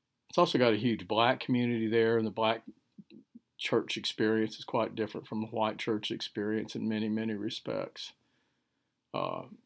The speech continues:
and, uh, it's not really play-, not really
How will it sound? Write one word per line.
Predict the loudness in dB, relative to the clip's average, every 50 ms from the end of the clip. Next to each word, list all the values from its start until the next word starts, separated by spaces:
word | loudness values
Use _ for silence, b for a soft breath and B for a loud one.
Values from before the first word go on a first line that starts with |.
| _ _ _ _ _ _ _ -18 -14
and, | -12 -10 -8 -8 -8 -8 -10 -12 -12 -12 -12 -10
uh, | -8 -8 -8 -6 -6 -6 -8 -8
it's | -10 -6 -2
not | -2 -2 0 0
really | 0 -2 -2 -2
play-, | -2 0 2 2 2 2 0 -4 -8 -12 -8 -4
not | -2 -2 -2 0 2
really | 4 6 6 6 4 2 -2